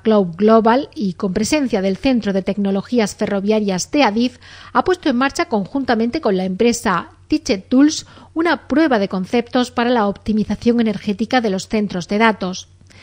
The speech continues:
Esta iniciativa está alineada con los objetivos de sostenibilidad y eficiencia energética de adif, con el fin de optimizar y buscar el ahorro energético de sus instalaciones técnicas y centros de datos.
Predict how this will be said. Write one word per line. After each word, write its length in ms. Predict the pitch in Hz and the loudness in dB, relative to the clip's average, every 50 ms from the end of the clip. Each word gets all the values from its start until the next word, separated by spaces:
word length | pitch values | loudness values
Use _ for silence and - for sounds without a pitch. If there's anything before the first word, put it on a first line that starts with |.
| - - - - - - | -20 -20 -20 -20 -4 0
Esta 240 | - 240 240 - 285 | 0 2 4 4 4
iniciativa 640 | 269 269 254 - 254 220 214 269 285 320 330 302 | 4 4 2 2 0 0 2 2 4 4 4 4
está 360 | 240 196 - - - 269 285 | 2 0 0 2 4 4 4
alineada 600 | 277 262 240 233 220 220 233 262 277 247 226 202 | 4 4 2 2 2 2 2 2 2 2 0 0
con 120 | - 208 196 | 0 0 -2
los 140 | 196 185 226 | 0 -2 -4
objetivos 560 | 208 - 214 - - 226 233 247 247 247 - | -4 -4 -6 -4 0 0 2 2 2 0 0
de 100 | 220 202 | -2 -2
sostenibilidad 920 | - 226 202 - - 247 233 233 208 226 220 220 196 214 214 240 262 294 - - | -2 -2 -4 -4 -2 0 2 2 2 2 2 2 2 2 2 2 2 -2 -6 -6
y 120 | - 214 196 | -4 -4 -2
eficiencia 520 | - 208 202 - 220 226 214 202 247 247 | -2 -4 -2 0 2 2 2 2 2 2
energética 640 | 226 202 190 190 - 214 208 185 214 - 196 185 | 2 0 -2 -2 -2 -4 -4 -4 -4 -4 -4 -2
de 100 | 185 185 | -2 -2
adif, 380 | 180 185 226 262 247 - - - - - - - - - - | -2 0 2 2 2 0 -2 -6 -20 -20 -20 -20 -20 -4 0
con 160 | - 233 247 | 2 4 4
el 100 | 247 240 | 4 2
fin 220 | - - 349 349 | 2 2 2 2
de 100 | 294 240 | 2 2
optimizar 640 | 202 180 - - 214 196 190 - - 247 269 294 - - | 0 0 -2 -2 -4 -2 -2 -2 0 0 0 0 -2 -4
y 100 | 330 208 | -4 -4
buscar 400 | 190 202 190 - - - 269 247 | -2 -2 -4 -4 -2 0 0 2
el 140 | 220 202 196 | 2 2 2
ahorro 260 | 190 196 208 220 214 | 2 2 2 2 2
energético 600 | 220 226 226 226 - 247 208 - 208 - - 262 | 2 2 0 0 0 0 0 -2 -2 0 2 2
de 100 | 262 247 | 2 2
sus 260 | - - 214 170 - 185 | 0 0 -2 -4 -4 -4
instalaciones 800 | 185 - - 320 311 240 - - 220 220 214 240 254 - - | -6 -2 0 0 0 0 0 0 0 2 2 2 0 -2 -2
técnicas 560 | - 208 190 202 202 185 - 214 202 - - - - - - - - | -2 -2 -2 0 -2 -2 -2 -2 -2 -2 -4 -8 -14 -20 -16 -6 -2
y 120 | 226 208 | -2 -2
centros 480 | - 240 208 185 175 - 185 180 - - | 0 0 -2 -2 -2 -4 -6 -4 -2 0
de 100 | 214 214 | 2 2
datos. 480 | 226 208 185 - 180 170 180 - - | 2 2 0 -2 -6 -10 -10 -10 -14